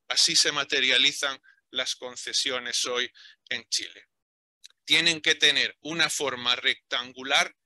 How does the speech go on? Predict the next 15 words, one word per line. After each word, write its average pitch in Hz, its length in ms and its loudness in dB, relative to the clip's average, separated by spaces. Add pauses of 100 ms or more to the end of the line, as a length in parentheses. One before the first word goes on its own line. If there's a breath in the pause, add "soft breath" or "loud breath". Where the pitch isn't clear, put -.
(280)
y 143 140 0
orientada 139 720 4
según 143 580 0
la 127 260 2
cuadrícula 135 720 -2
U 131 80 -8
T 104 180 -4
M. - 160 -6 (140 loud breath)
Ahora 131 240 -2
vamos 120 400 -2
a 113 80 -8
ver 113 160 -4
en 104 140 -12
qué 104 140 -12
dato. - 300 -16